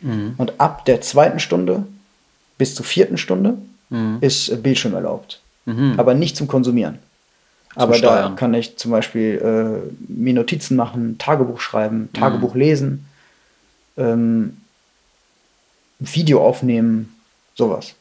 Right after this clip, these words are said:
Speaker 1: Mhm.
Speaker 2: So, das ist dann kreatives Schaffen für mich.
Speaker 1: Ja.
Speaker 2: Und nach der vierten Stunde darf ich essen und konsumieren. Kann ich auch, was weiß ich.
Speaker 1: Ja. Dann ist die Zeremonie
Speaker 2: Das ist
Speaker 1: vorbei.
Speaker 2: wieder back to normal,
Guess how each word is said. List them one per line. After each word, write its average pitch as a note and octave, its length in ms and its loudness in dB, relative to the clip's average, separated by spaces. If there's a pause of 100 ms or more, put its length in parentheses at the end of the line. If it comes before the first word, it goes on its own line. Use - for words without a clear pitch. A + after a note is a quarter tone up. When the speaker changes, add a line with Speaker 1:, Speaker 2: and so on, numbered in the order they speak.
Speaker 1:
Mhm. G#2 360 -4 (220)
Speaker 2:
So, A2+ 140 -4
das C3 200 4
ist C#3+ 120 -2
dann B2 100 2
kreatives A2+ 420 -2
Schaffen A2+ 300 -4
für - 100 -14
mich. - 260 -14 (120)
Speaker 1:
Ja. G2+ 240 -8 (1160)
Speaker 2:
Und A#2+ 240 -2
nach B2+ 260 4
der A#2+ 100 -6
vierten - 260 0
Stunde B2+ 320 2
darf A2+ 220 0
ich - 140 -8
essen - 240 -8 (680)
und C#3 200 4
konsumieren. A#2+ 460 -4 (200)
Kann A#2 140 -6
ich A2+ 100 -4
auch, - 260 -2
was A#2+ 220 -16
weiß A#2 120 -16
ich. - 180 -14 (880)
Speaker 1:
Ja. A2 240 -6 (720)
Dann G2+ 100 -2
ist G2 120 -6
die G2+ 40 -8
Zeremonie G2+ 380 -4
Speaker 2:
Das F#2+ 100 -4
ist - 40 -8
Speaker 1:
vorbei. A#2 140 0
Speaker 2:
wieder A2+ 80 -2
back A#2+ 160 2
to B2+ 80 -4
normal, G#2+ 300 -4